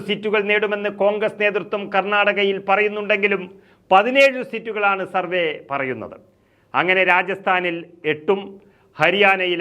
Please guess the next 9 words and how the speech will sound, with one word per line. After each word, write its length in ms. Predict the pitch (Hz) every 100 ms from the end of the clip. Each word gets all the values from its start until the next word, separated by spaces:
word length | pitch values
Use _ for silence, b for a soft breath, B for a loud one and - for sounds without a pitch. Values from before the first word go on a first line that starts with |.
| 175
അഞ്ചും 320 | 180 170 190 175 - _ 156
മഹാരാഷ്ട്രയിൽ 880 | 156 180 196 202 190 - 190 180 175
ഇരുപതും 400 | 196 220 214 131 - b b b -
കർണാടകയിൽ 680 | 170 185 190 185 180 175 170 175 -
പതിനഞ്ച് 500 | 185 214 240 233 208 196
സീറ്റുകളും 520 | 196 196 190 190 180 180 - - 135
ബി 80 | 180 175
ജെ 80 | 190
പിക്ക് 260 | 180 170